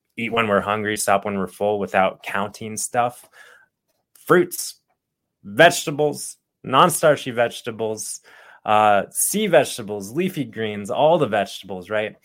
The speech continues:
The intact whole grains, intact being the, the important word here, because as soon as we process the grain, we create more of a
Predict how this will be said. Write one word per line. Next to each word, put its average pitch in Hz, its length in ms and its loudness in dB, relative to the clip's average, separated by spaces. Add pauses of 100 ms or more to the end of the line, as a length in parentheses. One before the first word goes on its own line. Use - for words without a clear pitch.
(280)
The 104 200 -12
intact 131 580 -4
whole 123 220 -2
grains, 101 600 -8
intact 113 600 -4
being 104 320 -12
the, 95 340 -4
the 95 280 -4 (680)
important 104 680 -6
word 98 260 -2
here, 101 180 -10
because 98 340 -10
as 95 160 -10
soon 107 160 -12
as 101 140 -14
we 92 100 -8
process 113 560 0
the 98 140 -12
grain, 98 260 -6
we 92 140 -8
create 95 280 -10
more 95 280 -4
of 92 140 -6
a 90 220 -2